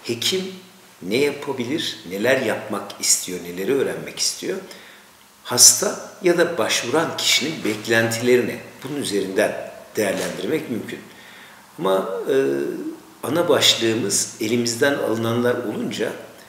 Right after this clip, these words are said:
aslında beş dakikada sembolleşen bir şey hastanın ya da kişinin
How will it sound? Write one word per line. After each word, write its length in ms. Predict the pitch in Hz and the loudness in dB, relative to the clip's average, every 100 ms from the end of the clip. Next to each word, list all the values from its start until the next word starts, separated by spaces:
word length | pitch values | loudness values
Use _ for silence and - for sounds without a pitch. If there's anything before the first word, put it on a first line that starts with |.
| - - | -20 -2
aslında 340 | 170 - - - | 2 2 2 2
beş 260 | 220 - | 2 2
dakikada 320 | 110 - 98 | 0 -2 -2
sembolleşen 680 | 98 117 113 117 110 98 101 92 | 0 2 2 0 0 0 -2 -4
bir 60 | 87 | 0
şey 340 | - 90 - - - - - - _ | 2 2 -4 -10 -18 -20 -20 -20 _
hastanın 680 | - 131 - - 135 107 180 - - | -4 -2 0 2 2 2 -2 -8 -8
ya 80 | 139 | -4
da 180 | 135 - | -2 -4
kişinin 600 | - 113 - 101 139 - | -4 -2 0 -2 -2 -4